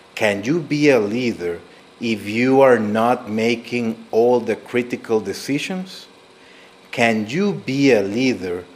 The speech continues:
without an impressive job title and a team of subordinates? Can you be a leader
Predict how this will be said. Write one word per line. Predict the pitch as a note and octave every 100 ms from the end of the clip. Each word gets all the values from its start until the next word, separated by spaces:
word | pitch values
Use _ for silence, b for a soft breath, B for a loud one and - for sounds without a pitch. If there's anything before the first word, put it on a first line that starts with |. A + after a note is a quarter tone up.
| B B -
without | G#2 A2 A#2 A#2+ A#2 B2+
an | A#2+
impressive | A#2 G2+ - B2+ C#3+ C#3 - G#2+ F#2
job | B2+ C#3 C#3 -
title | - C#3+ C#3+ A2 G2+ G#2+ -
and | A2 G#2+
a | G#2 -
team | - C#3+ A#2+ F#2+ - G#2+
of | -
subordinates? | - A#2 F2+ A#2 C#3+ A2 F#2+ E2+ E2 - - - - - B B B B _
Can | A2+ G#2+ G2+
you | G#2+ C3
be | A#2 B2 B2+
a | A#2
leader | G2 G2 A#2+ G#2 F2+ F2